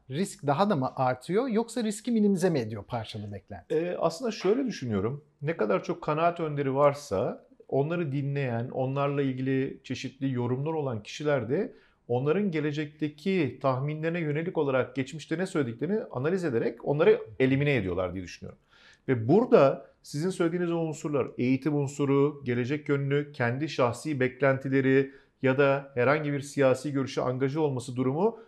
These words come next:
Speaker 2: aslında zaman içerisinde ortaya çıkıyor. Ve burada ben bunların ayrıştığını, aslında postmodernitede o bahsettiğiniz çok kanaat önderi gene kişinin gözünde üçe, dörde ya da ikiye inebiliyor.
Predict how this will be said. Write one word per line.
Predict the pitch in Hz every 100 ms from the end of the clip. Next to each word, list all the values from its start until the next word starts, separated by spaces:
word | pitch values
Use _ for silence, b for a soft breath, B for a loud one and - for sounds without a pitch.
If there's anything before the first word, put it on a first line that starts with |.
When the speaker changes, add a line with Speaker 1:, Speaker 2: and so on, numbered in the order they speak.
| B -
Speaker 2:
aslında | 160 190 135
zaman | 127 214
içerisinde | 214 151 131 160
ortaya | 127 117 127
çıkıyor. | - - 101 101 - b b b -
Ve | 113 101
burada | 170 254 202 135 165 - -
ben | 117 139 190 180
bunların | 165 165 196
ayrıştığını, | 170 147 143 160 117
aslında | 214 - 190 190 190 -
postmodernitede | 175 175 190 180 180 180 185 180
o | 165 156
bahsettiğiniz | 165 - 170 180 170 165
çok | - 196
kanaat | - 160 180 196
önderi | 175 151 139 175 226 B B _ 107
gene | 139 233 240 139 -
kişinin | 143 165 170 165 143
gözünde | 147 151 156 151 156 156 156 - -
üçe, | 165 - - 156 165 131
dörde | 143 147 139 147 156
ya | - 135
da |
ikiye | 151 - - 165
inebiliyor. | 143 143 147 160 117